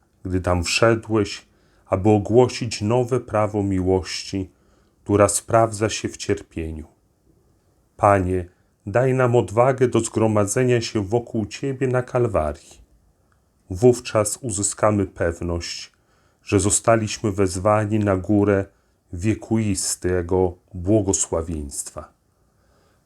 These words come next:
Będziemy błogosławieni, jeśli poprzez szczery za-, żal za grzechy i współczucie dla bliźnich spotkamy Ciebie i Twój krzyż. Żal, który jednoczy nas z Tobą,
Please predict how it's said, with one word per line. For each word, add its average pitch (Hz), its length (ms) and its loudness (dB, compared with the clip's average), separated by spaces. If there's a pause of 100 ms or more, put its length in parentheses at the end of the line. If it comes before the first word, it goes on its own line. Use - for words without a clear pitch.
Będziemy 117 460 4
błogosławieni, 127 920 2
jeśli 123 300 -4
poprzez 123 400 -2
szczery 127 440 0
za-, 120 300 2
żal 135 420 2
za 135 180 -4
grzechy 95 540 -2
i 95 60 -2
współczucie 131 720 -2
dla 117 200 2
bliźnich 107 640 -6 (480)
spotkamy 110 720 0
Ciebie 101 640 -2 (420)
i 113 120 -6
Twój 92 320 -2
krzyż. - 720 -8 (640)
Żal, 107 640 4 (380)
który 101 200 -2
jednoczy 101 540 -2
nas 90 240 -4
z - 100 -6
Tobą, 104 500 0